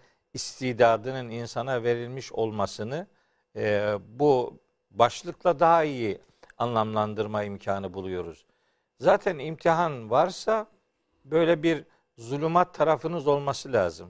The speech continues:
Yani bir fücur tarafınız olması lazım. Eğer fücur tarafınız yoksa, yani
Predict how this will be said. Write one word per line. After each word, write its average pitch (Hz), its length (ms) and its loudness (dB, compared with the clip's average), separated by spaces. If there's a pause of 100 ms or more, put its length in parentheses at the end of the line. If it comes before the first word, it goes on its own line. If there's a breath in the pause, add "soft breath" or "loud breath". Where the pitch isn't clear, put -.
Yani 101 320 -8
bir 120 260 -4 (260)
fücur 135 440 -2
tarafınız 131 580 0
olması 123 440 -2
lazım. 87 400 0 (400)
Eğer 117 320 4
fücur 127 380 -6
tarafınız 113 600 0
yoksa, 135 300 -2
yani 127 320 4